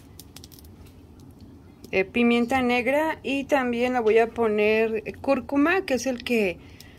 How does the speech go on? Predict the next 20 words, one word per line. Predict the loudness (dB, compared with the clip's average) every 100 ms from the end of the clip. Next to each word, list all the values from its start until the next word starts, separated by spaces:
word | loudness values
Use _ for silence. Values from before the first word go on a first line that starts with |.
| -20 -6
le | 2 4
da | 6
el | 2 2
color | 2 4 4
amarillo. | 2 0 0 0 0 0 -6 -4
Entonces, | -4 -2 -2 0 -2 -4 -2
eh, | 0 2 2
ya | 2
también | 2 0 0
le | -2
puse | -4 -2 0
ahí | 0 0
las | -2 -4
papas | 0 2 4 2 2 -2 -12 -20 -20 -20 -20 -6
y | -2 2
la | 2 2
sopa | 0 2 2
así | 2 0 0
ya | 0
quedó. | 4 6 6 4